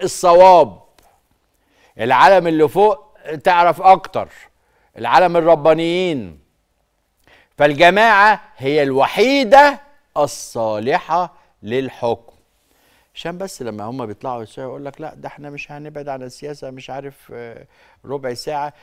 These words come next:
لا، ده احنا بس مش هننافس، هنبدي رأينا".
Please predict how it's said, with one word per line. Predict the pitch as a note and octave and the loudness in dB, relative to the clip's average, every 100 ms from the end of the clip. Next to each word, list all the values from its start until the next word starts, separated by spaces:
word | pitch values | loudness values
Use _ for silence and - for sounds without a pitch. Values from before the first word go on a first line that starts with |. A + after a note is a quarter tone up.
| _ | _
لا، | - D3+ | -10 -10
ده | C#3+ | -8
احنا | C#3 D3 | -10 -12
بس | D3+ D3+ - | -12 -14 -16
مش | C3+ C3 | -16 -16
هننافس، | C3+ C#3 D#3+ D#3 D3 - | -16 -14 -16 -16 -16 -14
هنبدي | C3+ E3 D3+ C3+ | -10 -10 -10 -10
رأينا". | C3+ C3 D3 F3 | -10 -10 -12 -14